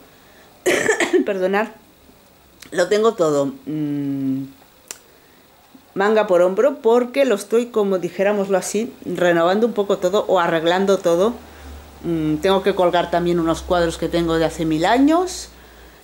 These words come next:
Y, y bueno, y ya os digo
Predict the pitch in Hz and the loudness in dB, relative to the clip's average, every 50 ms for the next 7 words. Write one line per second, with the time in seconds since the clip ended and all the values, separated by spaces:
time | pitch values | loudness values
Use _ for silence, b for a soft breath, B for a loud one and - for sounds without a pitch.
0 | B B - - - 214 202 190 175 170 170 160 156 156 151 147 147 - - 190 | B B -8 -2 0 2 4 4 4 4 2 2 2 0 -2 -2 -4 -6 -4 -2
1 | 170 156 143 139 139 139 - - - 165 156 147 139 139 127 120 123 - - - | 0 0 0 0 -2 -4 -6 -6 -6 -4 -4 -4 -6 -6 -8 -8 -10 -12 -4 -2
2 | 170 165 156 135 139 135 143 151 - | 0 0 0 0 -4 -4 -4 -4 -6